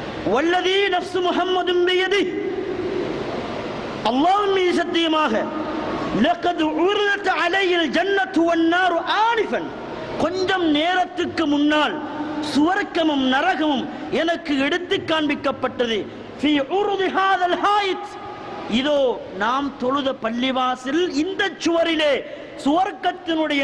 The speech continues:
நரகத்தினுடைய உருவங்கள், படங்களை, காட்சிகளை எடுத்து காண்பிக்கப்பட்டது என்று ஸல்லல்லாஹு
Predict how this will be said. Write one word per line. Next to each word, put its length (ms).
நரகத்தினுடைய 840
உருவங்கள், 600
படங்களை, 540
காட்சிகளை 640
எடுத்து 320
காண்பிக்கப்பட்டது 880
என்று 240
ஸல்லல்லாஹு 480